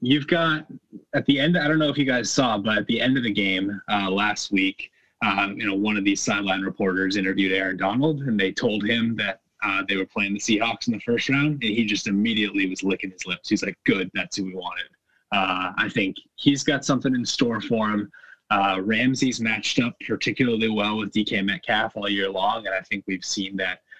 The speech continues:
uh, he's the key to stopping that offense. Uh, the only thing to really be nervous about, I guess, is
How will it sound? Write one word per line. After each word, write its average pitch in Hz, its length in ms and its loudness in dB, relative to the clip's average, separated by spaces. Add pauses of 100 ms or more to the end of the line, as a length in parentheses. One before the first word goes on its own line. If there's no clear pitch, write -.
(140)
uh, 95 200 0
he's 104 240 0
the 92 80 -10
key - 260 0
to 104 80 -2
stopping 101 400 -2
that 92 180 -2
offense. 147 720 0
Uh, 98 240 -2
the 104 120 -2
only 113 180 -4
thing 113 180 -2
to 95 80 -2
really 101 300 -2
be 123 100 2
nervous 120 380 0
about, 151 240 2
I 139 80 2
guess, 123 340 -4
is 95 320 -4